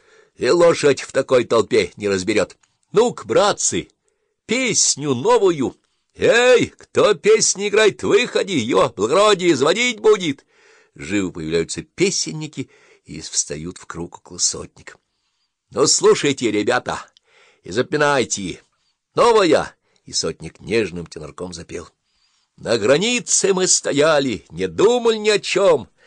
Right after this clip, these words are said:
только думали, гадали, приубраться хорошо. Приубраться, приодеться, на границе погулять. Вдруг последовал указ, в поход скоро идти. За немец за реку, как за немцем рекою, француз бережком владел.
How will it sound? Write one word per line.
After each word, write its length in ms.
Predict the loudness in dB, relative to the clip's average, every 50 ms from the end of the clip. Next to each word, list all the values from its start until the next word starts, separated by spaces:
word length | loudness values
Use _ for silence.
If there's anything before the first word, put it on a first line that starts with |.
| -20 -20 -20 -20 _
только 280 | _ 0 0 2 0 0
думали, 520 | 2 4 4 4 4 2 2 0 0 0
гадали, 640 | 0 0 0 2 2 4 4 4 4 2 0 -2 -6 _ _
приубраться 920 | -4 0 2 2 2 2 4 2 4 4 2 2 0 -2 -2 -2 -2 -2
хорошо. 480 | -2 -4 -6 -6 -6 -4 -4 -6 -6 -6 _ _ _ _ _ _ -20 -20 -18 -10
Приубраться, 920 | -4 -2 0 2 2 2 2 4 4 4 4 4 2 0 -2 -2 -4 -2
приодеться, 800 | 0 2 2 2 2 2 2 2 2 2 0 0 0 0 0 -2 -2
на 100 | -4 -4
границе 680 | 0 0 0 2 2 0 -2 -2 -4 -2 -2 0 0 0
погулять. 540 | -2 -4 -2 0 2 2 2 2 0 -4 -10 _ -20 -20 -20 -20
Вдруг 400 | _ -4 0 2 4 4 2 2
последовал 760 | 0 0 2 2 2 0 0 0 2 2 2 2 2 4 4 4
указ, 640 | 4 4 4 4 4 4 2 2 2 0 -2 -4 -8 _ _ _
в 80 | -8 -6
поход 500 | -6 -4 0 2 4 4 6 4 2 0
скоро 280 | -2 -2 0 0 0
идти. 500 | -2 -4 -6 _ 0 0 0 0 -2 -6 -12 -16 -18 _ _ _ _ _ _ _ _
За 220 | -8 -4 -2 0
немец 420 | 2 2 2 4 4 2 2 0 0
за 140 | 0 0 0
реку, 460 | 0 0 2 4 6 6 6 4 2 -4 _ _ _ _ _ _ _
как 180 | -14 -12 -10 -6
за 100 | -4 -2
немцем 340 | 0 0 0 0 -2 -2 -2
рекою, 600 | -2 -2 2 2 2 4 4 4 4 4 2 2
француз 480 | 2 2 0 0 0 0 -2 -2 -2 0
бережком 540 | 2 4 4 4 4 2 0 -4 -6 -4
владел. 480 | 0 0 2 4 4 2 2 2 0 -4